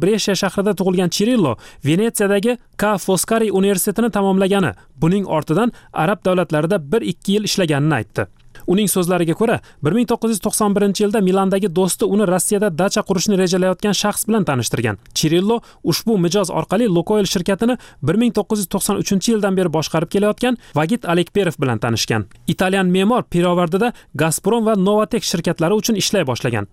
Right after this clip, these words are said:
Cirillo bir ming to'qqiz yuz to'qson birinchi yildan beri qirq uch rus milliarderi uchun hashamatli uy va ofis loyihalarini yaratgani va qurganini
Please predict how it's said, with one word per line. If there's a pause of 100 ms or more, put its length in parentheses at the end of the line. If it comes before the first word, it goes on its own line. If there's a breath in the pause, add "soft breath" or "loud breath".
(100)
Cirillo
bir
ming
to'qqiz
yuz
to'qson
birinchi
yildan
beri (100)
qirq
uch
rus
milliarderi (100)
uchun
hashamatli
uy
va
ofis
loyihalarini
yaratgani
va
qurganini